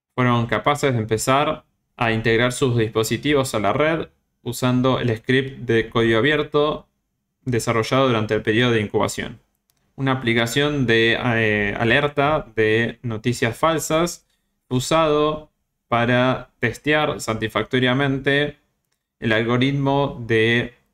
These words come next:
machine learning en dispositivos conectados a la red.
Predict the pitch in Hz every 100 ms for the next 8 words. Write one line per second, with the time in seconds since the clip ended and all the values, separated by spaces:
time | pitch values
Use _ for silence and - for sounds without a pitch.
0 | _ _ 123 110 - 127 143 156 143 143
1 | 170 185 _ _ - 117 113 123 120 113
2 | 135 139 110 104 117 123 131 - - 120
3 | 101 95 90